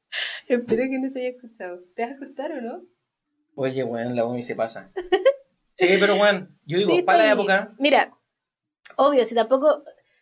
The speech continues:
Speaker 1: ay, no sé, es como, al final es como lo que uno desea nomás, porque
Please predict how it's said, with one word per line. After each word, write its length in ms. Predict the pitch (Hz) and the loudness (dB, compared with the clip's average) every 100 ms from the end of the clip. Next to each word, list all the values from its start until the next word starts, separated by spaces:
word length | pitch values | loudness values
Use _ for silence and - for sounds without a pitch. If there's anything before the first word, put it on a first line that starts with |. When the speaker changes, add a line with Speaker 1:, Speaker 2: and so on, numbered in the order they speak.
| _ _ _ _ | _ _ _ _
Speaker 1:
ay, 180 | 285 320 | 0 2
no 100 | 320 | 2
sé, 220 | 320 349 | 2 2
es 80 | 320 | 4
como, 320 | 294 277 262 214 | 4 2 2 -2
al 80 | 254 | -2
final 280 | 269 269 339 | 2 4 4
es 100 | 359 | 4
como 180 | 320 294 | 2 4
lo 120 | 269 | 4
que 120 | 269 | 4
uno 160 | 311 339 | 4 4
desea 420 | 320 - 277 269 | 4 2 4 4
nomás, 300 | 247 202 190 | 2 -2 -4
porque 540 | - 208 208 202 196 | -8 -4 0 2 0